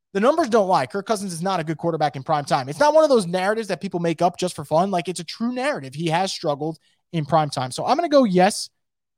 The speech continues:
I know a lot of you guys saying some yes, some no, but I think that is something that, uh, right now I'm gonna lean towards yes. "Let's talk about Deontay Hardy,"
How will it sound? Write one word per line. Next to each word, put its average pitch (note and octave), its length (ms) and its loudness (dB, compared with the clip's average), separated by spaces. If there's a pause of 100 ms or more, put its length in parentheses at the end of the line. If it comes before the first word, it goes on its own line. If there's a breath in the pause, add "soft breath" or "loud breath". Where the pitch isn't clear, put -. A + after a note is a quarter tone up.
(120)
I D#3 60 -6
know A3 80 2
a B3+ 40 2
lot B3+ 140 8
of - 20 4
you A#3+ 60 -2
guys A3+ 180 2
saying A3+ 220 0
some A#3 200 -4
yes, G#3+ 260 2
some G#3+ 180 -2
no, G3 260 4
but F3 240 0 (460)
I F#3 40 -10
think G3+ 200 -8
that G3 140 2
is F3 100 -2
something F3 400 -2
that, D#3+ 180 4
uh, D3 320 0 (440)
right F3 140 0
now F3+ 140 0
I'm F3+ 60 2
gonna F#3+ 140 2
lean F3+ 160 0
towards E3+ 240 -6
yes. F3 280 -6 (1080)
"Let's - 180 -12
talk D4 200 4
about B3+ 240 4
Deontay A#3+ 460 0
Hardy," F3 500 2